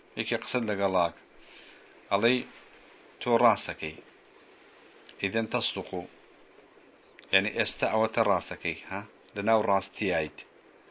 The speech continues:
زمنك حالي أنا حالة. نالي: "إذن تصدق". إذن تصدق.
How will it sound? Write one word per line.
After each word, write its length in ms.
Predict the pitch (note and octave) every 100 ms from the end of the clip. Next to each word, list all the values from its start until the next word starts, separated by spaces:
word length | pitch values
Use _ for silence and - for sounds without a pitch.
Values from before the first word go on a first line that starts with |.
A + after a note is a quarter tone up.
| - _ _ - -
زمنك 420 | G2 G2+ G2+ A2
حالي 360 | A#2 A#2 G#2+ F#2+
أنا 300 | F#2+ A2 A#2 -
حالة. 400 | - B2+ E2+ - - - _ _ - - _ - - - -
نالي: 400 | A#2 B2+ A#2 G#2+
"إذن 480 | A2 G#2+ G#2+ G#2 G2
تصدق". 800 | A2 - - F#2+ F2+ F#2 E2 - _ _ _ - _ _ _ _ - - - - - - - - -
إذن 340 | G2 G#2 G#2
تصدق. 500 | - A2+ - G#2 -